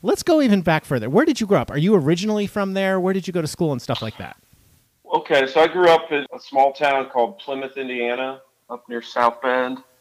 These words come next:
Speaker 2: near Notre Dame. I was born in Chicago, and I went to college down here in Indianapolis,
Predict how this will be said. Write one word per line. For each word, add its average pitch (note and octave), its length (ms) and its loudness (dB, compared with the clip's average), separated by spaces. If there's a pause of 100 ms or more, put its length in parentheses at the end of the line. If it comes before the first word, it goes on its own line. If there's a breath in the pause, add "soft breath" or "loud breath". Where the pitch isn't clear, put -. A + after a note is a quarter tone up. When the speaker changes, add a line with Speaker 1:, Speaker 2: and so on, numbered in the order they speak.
(120)
Speaker 2:
near B2 160 -8
Notre A#2+ 300 0
Dame. A#2 480 0
I A2+ 60 -4
was A2 100 -14
born B2 260 -4
in A#2+ 60 -10
Chicago, A#2+ 840 0 (260)
and G#2+ 880 -4 (120)
I A2+ 120 -8
went A2 100 -14
to - 80 -20
college C3 540 4
down C3+ 300 2
here C3+ 180 2
in C3 80 -2
Indianapolis, C3 920 -2